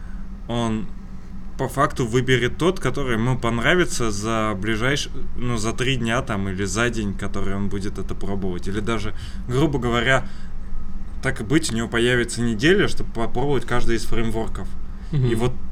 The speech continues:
Speaker 1: получится то, что ты говорил, что ч-, чувак за неделю с-, по-, поймёт, что это удобно,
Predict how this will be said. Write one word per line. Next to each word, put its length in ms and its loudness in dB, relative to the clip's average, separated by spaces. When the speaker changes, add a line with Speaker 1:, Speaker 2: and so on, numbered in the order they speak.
Speaker 1:
получится 440 4
то, 160 2
что 180 2
ты 180 4
говорил, 520 4
что 320 0
ч-, 320 -4
чувак 400 0
за 180 0
неделю 640 2
с-, 180 -2
по-, 140 2
поймёт, 380 0
что 200 0
это 160 0
удобно, 600 2